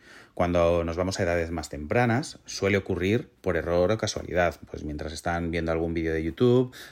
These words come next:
le-, jugando a algún juego, alguna app, y les salta,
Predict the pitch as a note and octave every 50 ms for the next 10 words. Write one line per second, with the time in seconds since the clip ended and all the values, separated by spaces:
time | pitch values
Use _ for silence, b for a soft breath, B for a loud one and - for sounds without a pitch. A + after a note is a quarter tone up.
0 | B B D#2+ E2+ D#2+ D#2+ E2 E2 D#2+ D#2+ E2 D#2+ - - F#2 F2+ G2 F#2 F#2+ F#2
1 | F2+ E2 - - D#2+ E2 E2 E2+ E2 E2+ F2+ F2 F2 E2 - - A2 G#2+ G#2 G#2+
2 | G#2 G2+ G2 F2+ F2+ F2 F2 F2+ F#2 A2 B2 B2+ - - F#2+ E2+ D#2+ - - E2+
3 | E2+ D#2+ F#2 F#2 G#2 A2